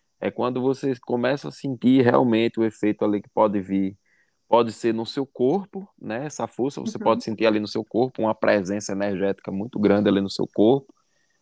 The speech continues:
Speaker 1: alguns formigamentos, né, você sente ali uma, uma energia mesmo passando ali no seu corpo, ou você pode ter,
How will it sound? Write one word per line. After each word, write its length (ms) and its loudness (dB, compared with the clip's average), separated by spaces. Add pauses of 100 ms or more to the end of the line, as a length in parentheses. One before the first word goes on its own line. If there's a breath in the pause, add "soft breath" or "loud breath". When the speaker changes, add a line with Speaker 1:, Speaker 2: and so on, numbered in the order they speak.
(160)
Speaker 1:
alguns 380 2
formigamentos, 1200 -2
né, 180 -4
você 260 -12
sente 420 -6
ali 180 0
uma, 320 -8 (440)
uma 200 4
energia 580 4
mesmo 360 2
passando 420 -4
ali 160 -4
no 60 -12
seu 200 -12
corpo, 580 0 (540 soft breath)
ou 260 4
você 360 -4
pode 400 -6
ter, 580 -8